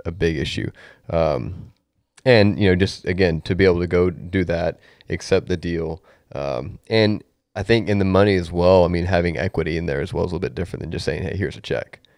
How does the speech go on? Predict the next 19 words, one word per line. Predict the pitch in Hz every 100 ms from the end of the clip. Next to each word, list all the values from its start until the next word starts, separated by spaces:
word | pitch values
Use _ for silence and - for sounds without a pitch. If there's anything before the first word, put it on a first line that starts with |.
| _ _ _
You | -
know |
what | 90
I |
mean? | 87 87
Like, | 82
they're | 101
truly | 92 - 90 85
invested, | 85 87 - 85
from | 85
what | 85
I've | 87
heard, | 87 82
into | - 87
that | 85 -
company, | 76 - 80 - _ _ _ -
uh, | 58
for | 80 92
longevity. | 87 85 82 82 - 98